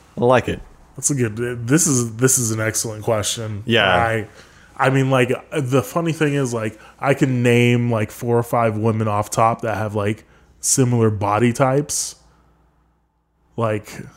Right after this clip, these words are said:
Speaker 2: they, yeah, that's the crazy thing. Like,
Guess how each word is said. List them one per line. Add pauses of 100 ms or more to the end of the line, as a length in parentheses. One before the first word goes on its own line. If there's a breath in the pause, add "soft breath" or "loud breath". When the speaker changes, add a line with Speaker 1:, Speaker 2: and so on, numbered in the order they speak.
(2500 soft breath)
Speaker 2:
they,
yeah,
that's
the
crazy
thing.
Like,